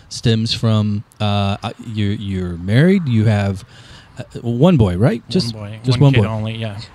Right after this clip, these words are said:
Speaker 1: Leo. So, so my real question is, how in the hell did you land and find a Saint Louis woman in
Speaker 2: That's a
Speaker 1: your
Speaker 2: great
Speaker 1: Sao Paulo
Speaker 2: question.
Speaker 1: travels?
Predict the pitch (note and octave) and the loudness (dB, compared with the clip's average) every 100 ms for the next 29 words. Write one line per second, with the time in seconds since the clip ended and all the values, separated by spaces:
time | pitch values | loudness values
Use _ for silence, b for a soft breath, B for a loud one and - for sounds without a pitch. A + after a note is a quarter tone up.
0 | - B2 B2+ G2 F2 C#3+ C#3+ - - C3+ | -2 4 6 4 2 4 4 0 4 6
1 | B2+ A#2+ - B B B - - C3 C3+ | 8 6 2 B B B -20 -6 0 4
2 | C3 C3 B2+ D3 A#3 B3 - B2+ A2 - | 6 6 6 8 6 4 4 4 4 2
3 | A#2+ G#2+ A2 A2 G#2+ G#2 - - - - | 0 2 2 2 2 2 -2 -10 -16 -16
4 | - - - - F3+ G3 E3+ C#3+ C#3 A#2 | -20 -16 -14 -4 2 4 6 8 6 4
5 | A#2 A#2 A#2 A#2 A#2 A2 - - - - | 2 4 4 4 2 0 -6 -14 -12 -14
6 | - - - - A#2 A2+ A#2+ A#2 A2+ A2 | -14 -18 -18 -6 -4 0 2 2 2 0
7 | G2+ - A#2 A#2 A2+ A2 - G#2 F#2+ F#2+ | -2 0 2 4 4 4 2 -2 -2 -2
8 | G2+ - - - - - - A#2+ A2+ A2 | -4 -12 -16 -18 -14 -16 -12 0 2 4
9 | G#2+ G#2+ G#2+ G#2+ G#2+ C3 A2+ G#2+ - A2+ | 2 2 4 4 4 4 4 2 0 2
10 | A2 A2 G#2 G2+ - A2+ G#2 G2+ E2+ E2 | 4 6 6 4 0 0 2 0 -4 -8
11 | - | -12